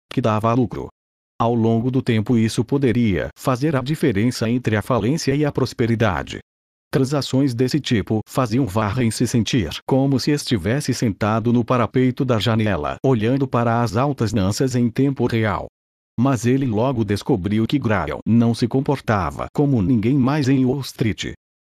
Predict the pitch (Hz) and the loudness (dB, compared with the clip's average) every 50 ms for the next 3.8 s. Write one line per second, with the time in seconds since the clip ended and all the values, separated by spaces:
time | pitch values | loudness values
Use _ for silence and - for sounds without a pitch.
0 | _ _ - 131 127 - - - - 131 127 127 127 120 - - 127 120 107 151 | _ _ -2 -2 -2 -2 -4 -6 -4 -2 -2 0 -2 -2 0 0 0 2 2 2
1 | 147 139 131 147 139 - 151 120 - 123 120 123 117 127 117 - 110 113 120 120 | 0 0 0 0 0 0 -2 -2 0 0 0 2 2 0 0 0 0 0 2 2
2 | 104 87 69 - - - - - _ - 131 135 156 156 - 156 139 - 127 120 | 0 0 -2 -4 -8 -8 -10 -10 _ -2 -2 0 0 0 -2 -2 -2 0 0 0
3 | 123 113 123 120 101 123 139 127 98 113 120 101 117 120 120 | 0 2 0 0 0 0 0 0 0 -2 -2 -2 0 -2 -4